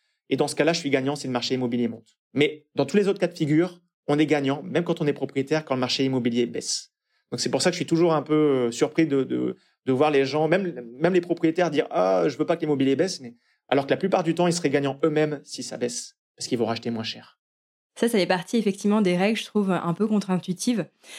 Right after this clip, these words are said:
Speaker 2: Et il y a une autre règle aussi, je trouve, dans l'immobilier qui est contre-intuitive, c'est celle de faire de l'immobilier à crédit. Et donc, ça voudrait dire de ne pas conserver, en fait, finalement, son immobilier longtemps.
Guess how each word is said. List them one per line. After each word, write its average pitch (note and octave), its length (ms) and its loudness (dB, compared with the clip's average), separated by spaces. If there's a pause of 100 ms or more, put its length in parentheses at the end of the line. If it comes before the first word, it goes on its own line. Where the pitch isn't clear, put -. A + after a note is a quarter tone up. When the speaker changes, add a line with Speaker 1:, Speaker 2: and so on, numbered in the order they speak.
(220)
Speaker 2:
Et F3 80 4
il F3 60 2
y F3 100 2
a E3+ 40 2
une G3 160 4
autre A#3+ 180 -2
règle G3+ 220 0
aussi, G3 320 -4
je - 80 -6
trouve, G3+ 160 -6
dans E3+ 100 -4
l'immobilier E3 360 0
qui G3+ 60 2
est - 40 0
contre-intuitive, F3+ 760 -4
c'est - 200 -4
celle G#3 460 0
de E3+ 140 0
faire G#3 300 0
de F#3 100 0
l'immobilier F#3 680 2
à D#3 120 -14
crédit. G3+ 460 -2 (360)
Et G3 60 4
donc, G3+ 200 2
ça G3 140 0
voudrait F3 280 0
dire A#3+ 240 0
de F#3+ 100 0
ne F3+ 100 0
pas B3 220 0
conserver, G3+ 500 0
en G#3 80 0
fait, A3+ 200 -2
finalement, F#3+ 380 0
son F3 360 0
immobilier G3 640 2
longtemps. G3+ 380 0